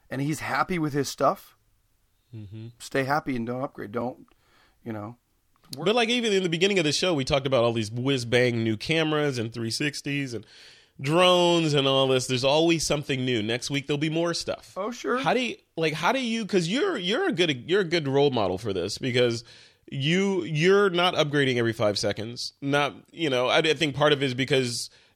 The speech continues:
Speaker 2: you can't, be, you know, because you got all this other stuff going on. Then part, the other part of it is because you don't want to. You're doing great with what you have.
Speaker 1: Well,
Speaker 2: How do you, how do you resist
Speaker 1: that's
Speaker 2: it?
Speaker 1: exactly what I was saying. It's like, I mean, so I'm a Nikon D four shooter. So,
Speaker 2: Mm-hmm.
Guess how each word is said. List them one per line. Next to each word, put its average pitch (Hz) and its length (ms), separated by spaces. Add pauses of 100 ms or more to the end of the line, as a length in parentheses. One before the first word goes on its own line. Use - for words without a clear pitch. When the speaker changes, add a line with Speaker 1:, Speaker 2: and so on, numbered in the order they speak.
(100)
Speaker 2:
you 117 140
can't, 180 420 (260)
be, 139 240
you 151 120
know, 123 180
because 139 220
you 135 40
got 139 100
all 135 80
this 131 180
other 180 200
stuff 143 200
going 127 160
on. 127 120
Then 143 120
part, 170 280
the 156 120
other 196 160
part 147 240
of 120 100
it 127 140
is 127 160
because 131 260
you 151 80
don't 165 160
want 214 260
to. - 240
You're 135 120
doing 156 280
great 160 400 (340)
with 139 200
what 147 200
you 139 160
have. 180 320
Speaker 1:
Well, 226 100
Speaker 2:
How 170 160
do 220 80
you, 202 160
how 170 140
do 220 80
you 190 100
resist 170 340
Speaker 1:
that's 226 160
Speaker 2:
it? - 40
Speaker 1:
exactly 170 320
what 156 80
I - 20
was 143 100
saying. 208 260
It's 165 140
like, 120 240 (140)
I 151 40
mean, 131 260
so - 160
I'm 156 140
a 139 100 (100)
Nikon 156 460
D 139 160
four 123 200
shooter. - 380 (340)
So, 120 360
Speaker 2:
Mm-hmm. 127 240